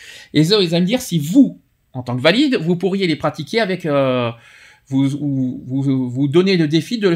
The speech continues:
pratiquer, on va dire, euh, de manière, euh, avec un membre en moins, on va dire, une jambe en moins, une, un bras en moins, d'accord ? Alors, l'athlétisme, avec une jambe en moins, bien sûr.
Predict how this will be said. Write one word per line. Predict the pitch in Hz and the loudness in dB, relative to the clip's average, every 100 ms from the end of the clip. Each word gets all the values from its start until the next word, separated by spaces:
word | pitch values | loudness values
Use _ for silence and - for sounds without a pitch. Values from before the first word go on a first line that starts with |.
| - - | -2 -2
pratiquer, | 175 170 160 196 226 | -2 -2 -6 -6 -4
on | |
va | 160 | -4
dire, | 143 196 170 | -4 -4 -2
euh, | 143 135 127 | -2 -2 -4
de | 123 | -6
manière, | 127 127 147 175 | -6 -4 -4 -2
euh, | 143 104 | -2 0
avec | 135 143 | -2 -2
un | 156 | -2
membre | 170 175 | 2 2
en | 190 | 2
moins, | 180 160 | 2 0
on | |
va | 127 | -2
dire, | 123 120 | -2 -2
une | 123 123 | -2 0
jambe | 139 123 | 0 -2
en | 120 | -2
moins, | 117 131 165 175 | -2 -2 -2 0
une, | 175 147 | -2 -2
un | 139 | -2
bras | 139 151 | -2 -4
en | |
moins, | 120 | -4
d'accord ? | 117 120 190 - - - - | -6 -6 -8 -10 -20 -20 -4
Alors, | 135 156 | 4 6
l'athlétisme, | 208 214 202 143 117 104 _ _ _ _ _ _ _ _ _ - | 4 2 -6 -8 -10 -14 _ _ _ _ _ _ _ _ _ -4
avec | 139 170 | -2 0
une | 165 | 0
jambe | 170 151 | 0 0
en | |
moins, | 127 - _ _ _ | -4 -6 _ _ _
bien | 113 | -16
sûr. | 104 - | -14 -18